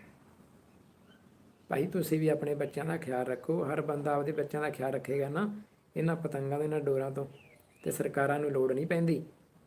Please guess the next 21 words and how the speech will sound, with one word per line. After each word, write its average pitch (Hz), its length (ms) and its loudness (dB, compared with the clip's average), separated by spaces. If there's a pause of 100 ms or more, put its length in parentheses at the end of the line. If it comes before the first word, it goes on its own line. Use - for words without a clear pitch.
(680)
ਵੀ 151 220 4
ਇਹ 151 60 6
ਪਿੱਛੋਂ 147 300 2
ਬੰਦ 139 240 2
ਕਰਾ 147 240 2
ਦੇਵੇ 143 260 4
ਜੀ, 143 200 -4 (360)
ਵਿਕਰੀ 143 280 4
ਬੰਦ 143 240 0
ਕਰਾ 143 200 2
ਦੇ, 139 80 0 (800)
ਜਿੱਥੇ 151 220 0
ਬਣਦੀ 135 340 0
ਉੱਥੋਂ 139 180 -4
ਬੰਦ 127 200 -4
ਕਰਾ 131 220 -8
ਦੇਵੇ। - 200 -6 (640)
ਅਸੀਂ 165 240 2
ਸਿਆਣੇ 160 360 2
ਹੋ 151 160 0
ਜਾਈਏ 147 280 -6